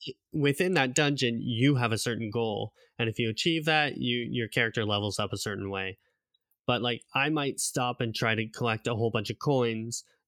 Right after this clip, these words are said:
in a spot where Adam and Meej say, "What on earth are you doing? We, if we don't kill this guy now, we might get killed ourselves."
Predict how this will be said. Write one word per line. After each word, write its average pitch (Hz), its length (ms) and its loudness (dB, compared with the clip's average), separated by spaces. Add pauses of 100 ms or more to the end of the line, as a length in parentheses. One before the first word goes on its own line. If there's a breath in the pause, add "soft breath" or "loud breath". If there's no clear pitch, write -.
in 113 460 0 (220)
a 127 100 -2
spot 120 380 0
where 113 200 0
Adam 123 320 2
and 120 200 -2
Meej 135 260 2
say, 113 520 -2 (280 soft breath)
"What 127 380 4
on 135 180 2
earth 143 300 2
are 135 60 6
you 110 140 4
doing? 131 420 4 (260)
We, 127 640 0 (220)
if 143 160 2
we 131 100 6
don't 151 200 0
kill 156 180 4
this 139 160 0
guy 113 160 0
now, 127 520 2
we 123 160 4
might 120 320 2
get 117 260 0
killed 120 220 4
ourselves." 127 640 -2